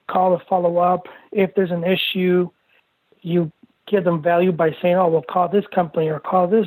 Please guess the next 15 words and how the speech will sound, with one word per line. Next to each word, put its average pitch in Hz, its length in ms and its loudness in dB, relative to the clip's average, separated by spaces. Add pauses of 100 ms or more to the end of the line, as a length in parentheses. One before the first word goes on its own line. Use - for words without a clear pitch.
vendor 165 460 -2
or - 60 -20
call 190 260 0
this 226 240 2
handyman.'" 165 540 0 (760)
You're 180 200 -2
always 233 240 4
giving 208 320 4
value. 160 680 0 (180)
So 175 120 -4
if 147 100 -8
you're 220 100 0
always 254 200 2
giving 180 340 0
value, 165 640 0